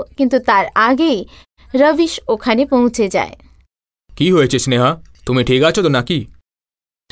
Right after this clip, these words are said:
Speaker 1: হ্যাঁ, আমি ঠিক আছি। কোমল আমার খুব সাহায্য করেছে। রবিশ কোমলের দিকে তাকিয়ে দেখে, আর শুধু তাকিয়েই রয়ে যায়।
Speaker 2: তুমি সঠিক সময়ে এসে খুব ভালো কাজ করেছো।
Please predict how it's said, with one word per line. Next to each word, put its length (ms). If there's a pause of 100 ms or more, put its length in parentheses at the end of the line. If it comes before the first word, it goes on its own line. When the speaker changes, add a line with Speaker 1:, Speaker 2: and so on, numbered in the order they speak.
Speaker 1:
হ্যাঁ, 300
আমি 140
ঠিক 300
আছি। 360
কোমল 380
আমার 240
খুব 180
সাহায্য 440
করেছে। 480 (540)
রবিশ 380
কোমলের 500
দিকে 300
তাকিয়ে 460
দেখে, 380 (420)
আর 160
শুধু 360
তাকিয়েই 680
রয়ে 340
যায়। 340 (1800)
Speaker 2:
তুমি 220
সঠিক 360
সময়ে 480
এসে 240
খুব 320
ভালো 260
কাজ 220
করেছো। 460